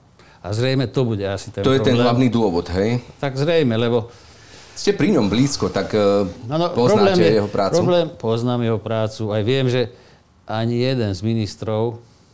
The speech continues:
Speaker 1: s ktorými som spolupracoval v mojej minulosti,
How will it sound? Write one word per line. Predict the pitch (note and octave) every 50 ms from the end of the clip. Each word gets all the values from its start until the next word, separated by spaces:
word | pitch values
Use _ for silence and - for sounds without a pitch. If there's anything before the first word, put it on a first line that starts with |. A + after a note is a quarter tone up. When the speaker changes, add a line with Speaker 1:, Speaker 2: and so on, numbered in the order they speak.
| _ _ _ _ _ - -
Speaker 1:
s | - -
ktorými | - - G#2 G2 G2 G2 F#2 F#2+ G2
som | F#2+ - G#2 F#2+ F2
spolupracoval | F2+ - G#2+ G#2+ F#2+ F#2 G#2 G2 F#2 F#2+ A2+ G2+ G#2 G2+
v | F#2+ G2+
mojej | A2 G#2 F#2 F2+
minulosti, | F#2+ G2+ G#2 G#2 G#2 G2+ F#2+ - - - A2